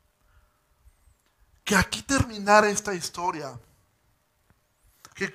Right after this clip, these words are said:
bueno, con algunos problemas, pero al final un anciano les da hospedaje. Mira, en el Medio Oriente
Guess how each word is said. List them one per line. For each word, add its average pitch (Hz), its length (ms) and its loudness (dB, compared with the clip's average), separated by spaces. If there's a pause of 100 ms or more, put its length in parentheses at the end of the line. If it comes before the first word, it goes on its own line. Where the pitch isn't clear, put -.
bueno, 262 320 2
con 220 120 -4
algunos 226 380 -4
problemas, 208 720 2 (140)
pero 180 140 0
al 185 80 2
final 202 280 2
un 214 120 -8
anciano 202 480 -4
les 175 140 -12
da 185 60 -10
hospedaje. 180 420 -4
Mira, 202 140 -6
en 202 80 -8
el 214 80 -8
Medio 269 240 -8
Oriente 226 720 -6